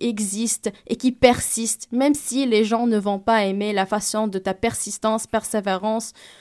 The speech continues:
tout ce que tu fais. Parce que finalement, moi, ce qui m'a vraiment fait grandir, et je dirais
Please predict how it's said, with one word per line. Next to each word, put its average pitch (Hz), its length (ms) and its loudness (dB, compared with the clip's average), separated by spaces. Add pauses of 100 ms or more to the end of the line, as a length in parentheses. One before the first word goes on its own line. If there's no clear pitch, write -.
(160)
tout 240 100 -2
ce - 100 0
que 190 520 2
tu 240 140 -2
fais. 233 360 -2 (880)
Parce 247 240 0
que 240 320 2 (240)
finalement, 240 800 0 (320)
moi, 220 420 2
ce - 160 -2
qui - 180 -6
m'a 220 160 4
vraiment 240 320 0
fait 254 280 0
grandir, 208 580 -2
et 208 60 0
je 190 80 -6
dirais 208 420 -4